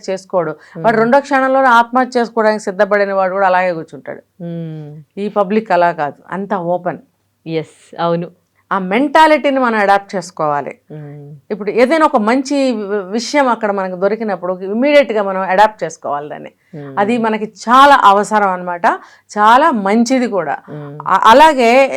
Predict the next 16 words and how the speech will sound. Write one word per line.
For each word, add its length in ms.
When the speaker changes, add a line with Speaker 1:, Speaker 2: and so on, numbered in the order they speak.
Speaker 1:
ఇప్పుడు 760
ఈ, 200
ఇలాంటి 420
చెడు 140
కూడా 200
మనకి 280
అక్కడే 460
కనిపిస్తుంది 600
చూడండి. 420
Speaker 2:
అవును. 300
Speaker 1:
ఇప్పుడు 180
మెట్రో 760
స్ట-, 200
మా 480
ట్రైన్స్లో 460
కూడా 380